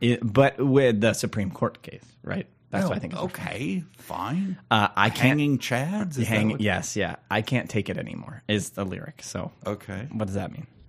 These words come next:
Speaker 2: I don't know.
Speaker 1: Uh, where we are, I think, right now. And here's the last verse.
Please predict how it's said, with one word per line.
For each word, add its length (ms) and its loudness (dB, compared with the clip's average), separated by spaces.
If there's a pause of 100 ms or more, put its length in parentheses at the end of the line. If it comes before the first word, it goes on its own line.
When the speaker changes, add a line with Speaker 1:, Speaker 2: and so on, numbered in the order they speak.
(500)
Speaker 2:
I 120 -14
don't 180 -8
know. 460 -8 (240)
Speaker 1:
Uh, 80 -10 (300)
where 200 2
we 160 2
are, 180 0
I 60 -2
think, 220 -6
right 100 -6
now. 100 -6
And 140 4
here's 160 8
the 80 4
last 240 6
verse. 320 -2